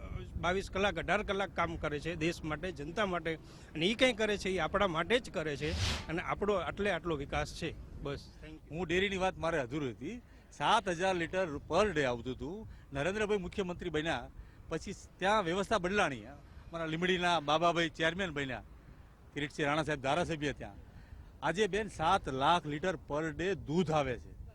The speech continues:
Speaker 2: ત્યાં વ્યવસ્થા નહોતી કે ભાઈ શેનાથી લઈ જવું, ટેન્કરમાં લઈ જવું, રાતે સાંજે મોડું દૂધ આવે તો શું કરવું? તો નરેન્દ્રભાઈ વિચાર આપ્યો, તમે ત્યાં ઠંડાના ઓલા, અ, બ-, બનાવે,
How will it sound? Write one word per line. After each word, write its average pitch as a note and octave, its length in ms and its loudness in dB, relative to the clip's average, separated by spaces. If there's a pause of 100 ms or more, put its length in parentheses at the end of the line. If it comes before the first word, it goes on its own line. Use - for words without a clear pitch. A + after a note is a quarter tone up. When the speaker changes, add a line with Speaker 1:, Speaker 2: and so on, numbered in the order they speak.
(640)
Speaker 2:
ત્યાં A#3 400 6 (340)
વ્યવસ્થા A3+ 420 6
નહોતી A#3 260 2
કે G#3 120 2
ભાઈ A3 200 4 (240)
શેનાથી A3+ 320 0
લઈ A3 120 0
જવું, A3 220 2
ટેન્કરમાં G#3+ 440 -2
લઈ G3+ 120 0
જવું, G#3+ 380 0
રાતે F#3 260 4
સાંજે F#3 360 4
મોડું G#3 280 4
દૂધ G#3 200 2
આવે G#3+ 200 6
તો G#3 100 0
શું A#3 200 -6
કરવું? G#3+ 320 0 (280)
તો E3 80 -2
નરેન્દ્રભાઈ F#3+ 440 4
વિચાર F#3+ 360 6
આપ્યો, E3 220 -2 (640)
તમે F#3+ 200 6
ત્યાં G3+ 340 6 (220)
ઠંડાના G#3 420 6
ઓલા, G#3 200 8
અ, E3 540 2
બ-, D#3 220 6 (180)
બનાવે, G3+ 420 6